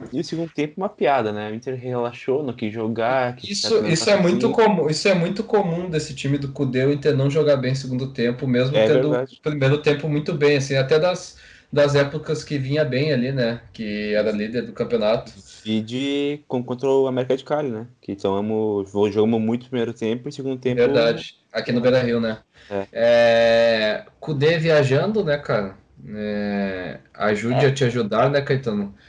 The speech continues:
Speaker 1: É, a
Speaker 2: Cara,
Speaker 1: escalação tem, não tem lógica. A escalação
Speaker 2: É.
Speaker 1: é
Speaker 2: Cara, é, continuamos sem lateral esquerdo, né? O Wendel fraquíssimo, cara. É, Edenilson bem hoje.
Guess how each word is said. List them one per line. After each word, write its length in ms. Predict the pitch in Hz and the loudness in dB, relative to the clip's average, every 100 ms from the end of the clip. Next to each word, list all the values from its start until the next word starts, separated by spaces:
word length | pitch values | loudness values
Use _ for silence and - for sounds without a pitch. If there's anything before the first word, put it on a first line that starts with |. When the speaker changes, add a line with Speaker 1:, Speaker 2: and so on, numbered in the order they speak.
| _ _ - | _ _ -2
Speaker 1:
É, 160 | 117 95 | 0 4
a 40 | |
Speaker 2:
Cara, 120 | 147 | 4
Speaker 1:
escalação 480 | - 160 165 202 240 | 4 2 0 0 0
tem, 300 | 240 214 196 | -2 -4 -6
não 120 | 170 | -10
tem 140 | 160 160 | -8 -6
lógica. 380 | 107 90 - | -4 -6 -10
A 20 | - | -20
escalação 460 | - 123 - 143 | -6 -6 -4 0
Speaker 2:
É. 400 | 117 113 151 139 | 2 2 -4 -8
Speaker 1:
é 140 | 117 101 107 _ _ _ _ _ _ | -12 -18 -20 _ _ _ _ _ _
Speaker 2:
Cara, 340 | 156 147 123 | 0 4 6
é, 280 | 117 117 117 | 6 6 4
continuamos 640 | - 143 156 147 160 170 - - - - - | 2 0 2 2 2 0 -8 -10 -12 -16 -16
sem 320 | - - 160 | -12 -2 0
lateral 500 | 165 160 156 135 135 | 2 0 2 4 4
esquerdo, 680 | 135 - - 127 143 151 170 | 2 -2 0 2 2 0 -6
né? 260 | 156 123 127 | -4 0 2
O 80 | 131 | 2
Wendel 280 | 123 131 139 | 2 0 -2
fraquíssimo, 880 | 135 123 - - 151 - 151 147 | -2 -4 -4 -6 -6 -6 -6 -8
cara. 420 | 139 143 139 143 135 - _ _ _ _ _ | -4 -2 -2 -4 -10 -18 _ _ _ _ _
É, 840 | 104 113 120 120 120 120 120 117 | 0 2 4 2 2 2 4 4
Edenilson 760 | 135 135 143 139 160 165 160 135 | 4 2 4 4 2 0 0 4
bem 320 | 135 156 147 | 4 4 4
hoje. 500 | 131 151 156 170 160 | 4 4 0 -4 -10